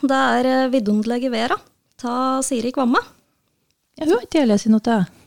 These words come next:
Speaker 1: Nei, eh, hun har skrevet mye forskjellig, hun. Det har hun. Hun er da en norsk forfatter, eh, har bakgrunn som kulturjournalist, bokanmelder, og har blant annet drevet litterær salong i Haugesund.
Speaker 2: Ja.
Speaker 1: Eh, og debutromanen hennes, Vinterhjerte,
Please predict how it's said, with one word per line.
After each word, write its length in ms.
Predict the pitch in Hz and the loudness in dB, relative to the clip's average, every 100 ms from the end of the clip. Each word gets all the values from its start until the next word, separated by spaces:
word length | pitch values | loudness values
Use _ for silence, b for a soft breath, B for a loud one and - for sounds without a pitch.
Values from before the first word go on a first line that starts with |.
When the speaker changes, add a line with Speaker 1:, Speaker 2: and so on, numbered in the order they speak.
| _ | _
Speaker 1:
Nei, 240 | 262 349 494 - | -4 -2 -2 -2
eh, 260 | - 311 320 | 2 4 4
hun 120 | 254 | 2
har 80 | 247 | 0
skrevet 320 | 247 226 208 | -2 -2 0
mye 160 | 254 202 | 0 0
forskjellig, 360 | 269 262 262 349 | -2 -4 -2 -2
hun. 120 | 403 - - | -2 -8 -8
Det 80 | 285 | -6
har 380 | 311 311 262 | -4 -2 -2
hun. 100 | 277 - _ _ _ _ _ - | -4 -6 _ _ _ _ _ -2
Hun 80 | 269 | 0
er 80 | 262 | 2
da 80 | |
en 120 | 262 269 | 4 4
norsk 240 | 226 - | 2 -2
forfatter, 400 | - 269 240 370 453 - - | -2 -2 -2 -2 -4 -6 -6
eh, 280 | 269 269 262 | -4 -2 -2
har 120 | 262 | -2
bakgrunn 320 | 254 208 233 | -2 -4 -4
som 140 | 240 254 | -2 -4
kulturjournalist, 1040 | 277 240 - 226 214 233 277 427 - - - - | -2 -6 -8 -10 -8 -6 -4 -6 -8 -18 -20 -10
bokanmelder, 800 | 269 220 202 196 214 294 415 - | -6 -6 -4 -4 -2 -2 -4 -4
og 400 | - 269 262 262 | -2 0 2 0
har 180 | 233 220 208 | 0 -2 -4
blant 220 | 208 208 | -4 -2
annet 240 | 208 190 196 | -2 -2 -2
drevet 400 | 202 196 202 202 202 | -4 -2 -4 -4 -6
litterær 440 | 196 _ - 196 | -8 _ -6 -4
salong 300 | 220 196 185 | -4 -2 -2
i 100 | 202 | 0
Haugesund. 380 | 202 202 208 440 - _ _ _ 427 | -2 -2 -4 -6 -8 _ _ _ -8
Speaker 2:
Ja. 100 | 262 - _ _ _ _ _ - | -8 -8 _ _ _ _ _ -2
Speaker 1:
Eh, 580 | 254 262 262 269 269 254 B B - | 0 2 2 0 0 -4 B B 0
og 300 | 262 254 247 | 2 2 2
debutromanen 520 | 240 196 202 220 240 254 | 0 0 -2 0 0 0
hennes, 260 | 311 - - | 0 -2 -2
Vinterhjerte, 600 | 262 214 208 220 - | -2 -2 -4 -6 -2